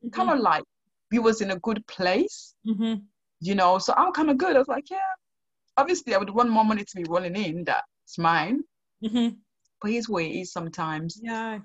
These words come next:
Speaker 2: And I don't wanna blame the government. They're trying to do what they're doing, the best
Speaker 1: Mm-hmm.
Speaker 2: they can do.
Speaker 1: Mm-hmm.
Speaker 2: And this didn't even cause covid as well, <laughs>
Speaker 1: Yeah.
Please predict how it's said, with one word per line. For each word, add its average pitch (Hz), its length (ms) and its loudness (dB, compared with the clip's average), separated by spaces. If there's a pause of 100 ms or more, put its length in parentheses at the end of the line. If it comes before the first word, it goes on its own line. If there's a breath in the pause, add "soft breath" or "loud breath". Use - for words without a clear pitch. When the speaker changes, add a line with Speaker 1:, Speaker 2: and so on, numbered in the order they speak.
Speaker 2:
And 170 180 2
I 170 100 2
don't 185 100 4
wanna 180 160 2
blame 165 260 -2
the 160 60 -2
government. 170 600 0
They're 170 140 -4
trying 175 120 -10
to 170 40 -6
do 165 180 -2
what 156 180 -4
they're 156 100 -8
doing, 180 480 -4 (160)
the 156 80 -6
best 175 240 0
Speaker 1:
Mm-hmm. 214 60 -8
Speaker 2:
they 165 60 -8
can 170 260 -8
do. 208 440 -2 (360 soft breath)
Speaker 1:
Mm-hmm. 196 40 -8 (100)
Speaker 2:
And 160 240 2
this 180 160 -2
didn't 202 240 -2
even 175 140 -4
cause 170 300 0
covid 170 380 -2
as 156 160 -8
well, 165 520 0
<laughs> - 120 2
Speaker 1:
Yeah. 339 220 4